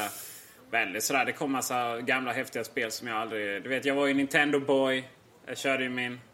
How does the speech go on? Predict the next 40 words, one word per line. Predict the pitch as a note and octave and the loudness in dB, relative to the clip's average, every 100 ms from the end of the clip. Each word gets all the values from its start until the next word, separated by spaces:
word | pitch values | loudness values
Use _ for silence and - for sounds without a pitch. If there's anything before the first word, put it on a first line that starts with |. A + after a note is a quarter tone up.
| - - | -20 -6
Game | C3 A2 | -2 -2
Boy. | G#2 A2+ B2 - - - - - - | -4 -8 -8 -16 -20 -20 -20 -20 -10
Eh, | F#2 A2 A2+ A2 A2 G#2+ G#2 A2 G2 F2+ G2+ | -2 0 0 0 -2 -2 -4 -4 -8 -10 -6
och | |
jag | A#2+ | -6
körde | - A#2+ A2 | -2 -4 -4
min, | A2+ G#2+ G#2+ | -6 -6 -6
eh, | G#2+ G2+ G2+ | -6 -4 -2
jag | A#2 | -2
hade | C3+ | -2
ingen | D3+ D3+ | -2 -2
Nintendo | C#3+ C3+ B2 | -2 -2 -2
åtta-bitars, | A#2+ A2 G2+ A2 | -4 -4 -4 -6
men | C3 | -8
jag | C#3+ | -6
hade | D3+ | -4
en | D3+ | -6
Nintendo | D3 D3+ C3+ B2 | -8 -8 -6 -8
sexton-bitars | A#2 B2+ A#2+ G#2 G2+ G2 | -8 -8 -8 -10 -10 -12
faktiskt. | F2 - - - | -16 -18 -20 -16
Eh, | - G2 G2 F#2+ F#2 F2 E2 E2+ F#2+ | -10 -6 -4 -2 -4 -4 -4 -4 -2
jag | |
var | C#3+ | -2
ingen | G3+ G3+ | -2 -2
Sega. | - G#3+ G#3+ A#2+ F2 - - - | 0 2 2 0 -4 -6 -16 -14
Det | D3 | -8
var | E3+ E3 | -6 -6
inte | E3 | -6
riktigt | D#3 D#3 D3 | -8 -8 -4
jag | C#3 B2+ | -4 -2
där. | B2+ | -4
Så | - | -2
jag, | D#3+ F3 E3+ | 0 2 4
jag | E3+ | 2
har | F#3 | 2
ju | |
missat | G3 A3 F#3+ F3+ | 0 -2 -2 -2
hela | G3+ F#3 | 0 2
den | F#3 | 0
Sonic-grejen. | E3+ G3 F#3+ E3 B2 A#2+ | -2 -4 -6 -4 -2 -2